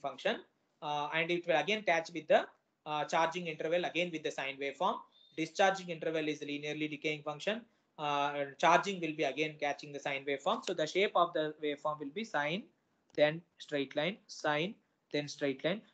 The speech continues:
But what I'm taking is this portion of the waveform is very, very narrow. So any sine waveform, a small segment will be almost looking like a straight line. That's why I'm assuming the output of the, uh, waveform as a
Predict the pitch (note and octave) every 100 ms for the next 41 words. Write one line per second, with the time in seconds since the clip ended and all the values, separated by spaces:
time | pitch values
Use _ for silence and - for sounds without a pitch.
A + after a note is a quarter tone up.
0 | _ E3+ F3 E3+ F#3 G#3 G3+ F#3+ F3+ F#3
1 | A3 C4+ F3+ F3 F3+ F#3+ A3+ G#3+ F3+ F3+
2 | E3+ E3+ F#3 D#3+ G#3 D#3+ D#3 E3+ A3+ G3
3 | G3+ G#3+ C#3 C#3+ F3 F3+ B2+ D#3 C4+ -
4 | _ - G#3 E3 D#3 B3+ C#4+ F#3 F#3+ G#3
5 | - E3+ F3+ E3+ F3 C3+ D#3+ C4+ - -
6 | F3 E3+ E3 A3+ B3+ G3 F#3 G#3+ G3+ G3
7 | A3 F#3 G#3+ A#3+ A#3+ F#3 G#3 G3+ F3+ C4
8 | A3 G#3 G3+ C3 A2+ _ D#3 D#3+ A3 A3+
9 | G3 E3+ D3+ F#3 A#3 A3 F#3+ E3+ E3+ G3
10 | F#3 E3 E3+ E3 - _ _ C#3+ C#3+ D3
11 | D#3+ D#3 D#3 C#3+ C3+ C3+ C4